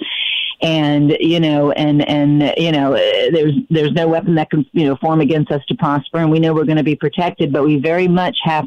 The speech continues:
to, uh, get ready. Get ready for the agenda of the enemy. I mean, we're walking through the book of Revelations, and Brother Brandon did a great show showing it scripturally, so please go back, audience,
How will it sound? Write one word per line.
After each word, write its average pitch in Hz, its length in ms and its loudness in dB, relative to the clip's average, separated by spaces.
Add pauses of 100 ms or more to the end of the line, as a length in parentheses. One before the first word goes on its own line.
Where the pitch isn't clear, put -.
(140)
to, 147 360 2 (420)
uh, 147 160 0
get 151 280 0
ready. 170 380 0
Get 165 240 -2
ready 196 360 0
for 180 120 -2
the 165 200 0
agenda 202 380 0
of 196 100 -2
the 190 140 0
enemy. 233 320 0
I - 40 -2
mean, 123 180 2
we're 135 120 2
walking 165 360 0
through 190 100 -2
the 196 100 0
book 190 160 -4
of 196 80 0
Revelations, 180 760 0
and 156 100 2
Brother 156 240 -2
Brandon 180 500 0
did 165 160 0
a 160 60 -2
great 156 480 0
show 208 300 0
showing 170 340 0
it 139 140 -2
scripturally, 143 600 -2
so 139 60 -2
please 170 300 0
go 165 120 -2
back, 160 280 -2 (220)
audience, 143 480 0